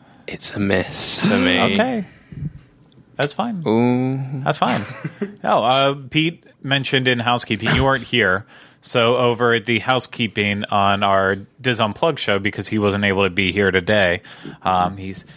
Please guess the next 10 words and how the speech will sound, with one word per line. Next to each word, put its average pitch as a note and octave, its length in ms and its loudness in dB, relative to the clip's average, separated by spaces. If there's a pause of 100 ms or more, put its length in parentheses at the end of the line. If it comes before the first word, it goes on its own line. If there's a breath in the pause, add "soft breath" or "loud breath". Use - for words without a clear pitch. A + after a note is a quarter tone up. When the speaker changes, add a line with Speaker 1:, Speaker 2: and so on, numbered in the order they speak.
(240 loud breath)
Speaker 2:
he's A#2 120 0
taking A2+ 240 0
his G#2 120 -2
mother G#2+ 400 2
to A2 320 0
the G#2 500 0
doctors B2 580 0
right F#2+ 200 2
now. F#2+ 240 -2
So F#2+ 460 0